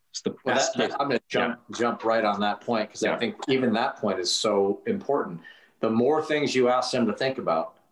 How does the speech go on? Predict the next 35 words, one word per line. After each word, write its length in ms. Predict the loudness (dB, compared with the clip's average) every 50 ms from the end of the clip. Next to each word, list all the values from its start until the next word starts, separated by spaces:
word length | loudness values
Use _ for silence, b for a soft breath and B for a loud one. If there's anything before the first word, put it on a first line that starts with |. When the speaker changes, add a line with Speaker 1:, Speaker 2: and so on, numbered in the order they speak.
| _ _ _ _ -4
Speaker 2:
the 120 | -2 -2
more 260 | 0 0 2 2 2
you 160 | 2 2 2 0
degrade 480 | 0 0 2 2 2 2 2 0 0
their 200 | 2 2 2 2
ability 480 | 2 2 2 2 2 2 2 2 0 0
to 180 | 2 2 2 4
actually 560 | 4 2 2 0 0 0 2 4 4 2 2 0 -4 -8
perform. 440 | -8 -8 -2 0 0 0 0 -2 -4 -10 -16 _ _ _
Speaker 1:
Do 140 | 2 2 4
any 200 | 4 4 2 2
of 60 | 2
Speaker 2:
And 120 | 0 0
Speaker 1:
them. 120 | -2 -4 -8 -16 -20 _ _ _ -6 -2
Yes. 420 | -2 0 0 0 0 0 0 0
Speaker 2:
Yeah. 140 | 2 2 0 0 -4 B B B B B B B B B B B -2
Speaker 1:
Which 180 | 0 0 2
is 100 | 2 2
ironic 460 | 2 2 2 2 2 2 2 0 0
because 240 | -2 -2 -2 0 0
we 100 | 0 2
always, 280 | 2 2 2 2 2 0
we 80 | 0
think 180 | 0 0 2 2
we're 80 | 2 2
gonna 160 | 2 2 0
accelerate 680 | 0 -2 0 0 0 2 2 2 2 2 0 -2 -6 -6
player 260 | -2 0 0 2 2
learning 300 | 2 2 4 4 2 2
by 120 | 0 -2
throwing 360 | -4 0 0 0 2 4 4 4
in 100 | 4 4
one 140 | 4 4
more 180 | 4 4 4 2
thing 300 | 0 0 0 0 0 0